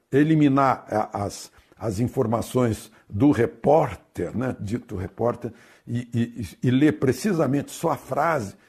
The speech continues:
a gente vai ver que não tem nada. Então, li três vezes, eu cheguei a ler três vezes pra ver se entendia que havia uma denúncia, eu não conseguia <laughs> enxergar a denúncia.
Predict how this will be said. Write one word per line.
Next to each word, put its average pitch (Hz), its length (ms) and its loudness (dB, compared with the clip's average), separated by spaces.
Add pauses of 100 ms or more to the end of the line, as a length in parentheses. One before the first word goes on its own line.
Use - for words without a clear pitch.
(140)
a - 80 -14
gente 110 240 -6
vai 104 140 -2
ver 104 120 -4
que - 100 -12
não 101 140 -4
tem 104 180 -6
nada. - 380 -14 (180)
Então, - 300 -4 (380)
li 214 160 6
três 220 440 4
vezes, 117 560 4
eu 104 60 -4
cheguei 120 240 -2
a 160 40 2
ler 147 160 2
três 156 280 0
vezes 131 240 2
pra - 120 -4
ver 156 140 -2
se - 140 -6
entendia 185 560 -2
que - 160 -2
havia 156 200 0
uma 208 160 -2
denúncia, 185 600 4
eu 135 100 0
não 165 100 -2
conseguia 190 360 2
<laughs> - 20 6
enxergar - 380 0
a 185 40 4
denúncia. 160 460 0